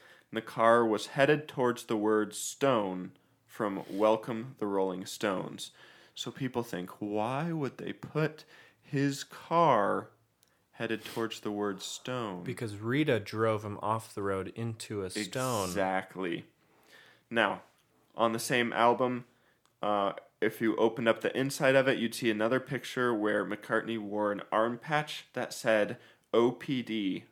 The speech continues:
Speaker 1: on his jacket. What's that an abbreviation for? Do you know?
Speaker 2: Ohio Police Department.
Speaker 1: <laughs> Exactly. Nope, it's an abbreviation for
Speaker 2: <laughs>
Speaker 1: officially pronounced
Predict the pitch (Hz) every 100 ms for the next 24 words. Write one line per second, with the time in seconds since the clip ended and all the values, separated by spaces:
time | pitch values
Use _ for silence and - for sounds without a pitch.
0 | _ 104 98 95 - - 95 92 - -
1 | - _ _ _ _ _ - 117 117 117
2 | 113 120 104 98 92 92 90 - 98 90
3 | 90 95 90 104 - 113 104 117 120 117
4 | - 113 110 - - 95 87 80 80 -
5 | - - - _ - 127 - - - 156
6 | - 120 95 - 98 92 - - - -
7 | - - 123 127 - 120 127 113 120 120
8 | 117 139 - 143 131 117 110 - 117 -
9 | - 180 - 214 214 214 - 170 147 139
10 | - -